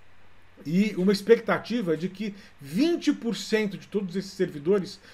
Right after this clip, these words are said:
vão programar a sua aposentadoria até dois mil e vinte e quatro. <laughs> Então, é, vinte por cento de do-, doze milhões, vejam só, façam a conta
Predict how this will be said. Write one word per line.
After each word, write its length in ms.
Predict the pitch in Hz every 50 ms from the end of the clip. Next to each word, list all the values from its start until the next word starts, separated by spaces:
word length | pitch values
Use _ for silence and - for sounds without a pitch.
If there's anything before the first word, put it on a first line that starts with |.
| - -
vão 360 | 160 151 131 170 202 220 202 208 - -
programar 560 | 185 226 240 240 233 233 220 196 185 190 196
a 60 | 202 190
sua 200 | - - 202 190
aposentadoria 800 | 196 - 202 180 190 202 185 202 202 185 190 165 - 175 196 196
até 200 | 180 - 190 175
dois 180 | 170 185 175
mil 80 | 185 190
e 40 | 170
vinte 180 | 175 202 196
e 20 | -
quatro. 440 | - 175 185 185 180 185 160 120 - - - - - - -
<laughs> 120 | - -
Então, 560 | 262 208 - - - - 277 262 226 - - - - - - - -
é, 180 | 165 190 202
vinte 280 | 180 160 202 247 214 -
por 160 | - 226 220
cento 360 | - - 202 202 196 196 196 165
de 160 | 143 175 170
do-, 200 | 151 170 180 180
doze 320 | 175 143 180 190 185 175
milhões, 380 | 170 165 160 185 214 214 185 160
vejam 320 | 139 170 196 196 208 202
só, 220 | 190 - 175 180 -
façam 340 | - 190 190 190 - 214
a 40 | 196
conta 380 | 185 190 190 180 170 - 175